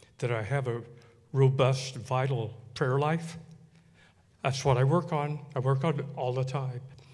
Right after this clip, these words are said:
And that's what, I think that's why God wants me here right now, is for you,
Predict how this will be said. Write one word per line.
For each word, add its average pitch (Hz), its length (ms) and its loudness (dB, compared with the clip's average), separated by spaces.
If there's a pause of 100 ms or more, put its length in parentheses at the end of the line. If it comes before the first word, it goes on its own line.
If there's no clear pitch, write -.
(200)
And 127 160 0
that's 151 320 0
what, 117 360 -6 (580)
I 127 40 -6
think 180 200 -4
that's 185 220 -2
why 202 100 4
God 165 320 2
wants 180 300 -2
me 127 120 -2
here 143 220 -2
right 117 220 -6
now, 143 260 -4 (460)
is 135 160 -2
for 131 160 2
you, 123 200 -2